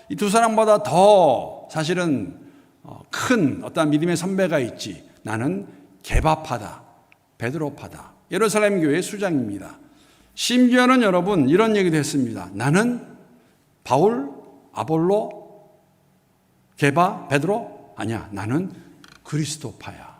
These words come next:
라고 교회가 갈라져 있던 이러한 이야기를 들은 사도 바울이 그 교회를 생각하면서 편지를 쓴 것이 고린도서입니다.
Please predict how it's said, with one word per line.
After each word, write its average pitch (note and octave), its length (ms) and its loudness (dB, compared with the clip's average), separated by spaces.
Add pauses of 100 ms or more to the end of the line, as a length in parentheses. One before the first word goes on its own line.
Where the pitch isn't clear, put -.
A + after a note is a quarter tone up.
(1080)
라고 E3 180 0
교회가 G3 360 6
갈라져 E3 380 2
있던 A#2+ 540 0 (920)
이러한 G#3 480 6
이야기를 G3+ 480 4
들은 D#3+ 400 0
사도 E3 320 -6
바울이 B2+ 640 -6 (180)
그 C3+ 140 -8
교회를 D3+ 280 0
생각하면서 D3 1000 -4 (380)
편지를 E3+ 380 2
쓴 C#3 240 -2
것이 A#2+ 540 -8 (340)
고린도서입니다. C3+ 1080 -6